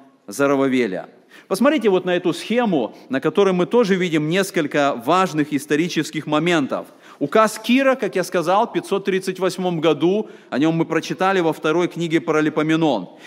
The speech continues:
И после этого указа, если мы читаем первая глава книги Ездры, происходит это первое возвращение пленников Зарававелем, Иисусом, сыном Иосидека. И именно в этом первом возвращении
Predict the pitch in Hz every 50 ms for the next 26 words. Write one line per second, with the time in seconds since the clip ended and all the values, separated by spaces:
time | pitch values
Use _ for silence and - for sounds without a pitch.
0 | - - - 160 - 208 233 214 - 240 240 233 233 226 214 208 202 202 196 196
1 | - 233 240 240 247 220 160 151 147 107 87 - - - - - 131 139 - 175
2 | 170 170 170 170 - 202 202 202 190 180 - 190 208 220 214 208 196 180 160 170
3 | 175 170 185 185 180 175 170 185 180 147 160 165 160 160 196 240 254 220 180 147
4 | 160 151 131 104 92 - - - - _ _ _ _ _ _ _ _ 170 180 185
5 | 175 170 170 - - 240 262 240 233 - 214 - 190 175 175 - - 190 214 233
6 | 247 233 226 214 202 185 180 185 165 165 175 175 175 170 - - 202 208 208 196
7 | 175 165 147 - 160 160 170 170 170 165 156 147 - 151 127 123 123 160 156 160
8 | 151 151 151 139 139 143 147 147 160 180 196 220 226 220 - - - _ - 147
9 | 170 170 160 - - 208 226 - - 220 196 - - 208 202 190 185 180 175 175
10 | 175 165 - - 175 147 139 170 175 175 175 175 170 165 160 - - - - -
11 | - - 185 220 240 240 254 240 240 233 202 175 247 247 247 233 226 208 196 -
12 | 214 226 254 262 254 247 247 254 247 233 226 226 226 208 202 214 220 214 208 -
13 | - - 233 233 214 202 180 151 131 113 104 98 92 90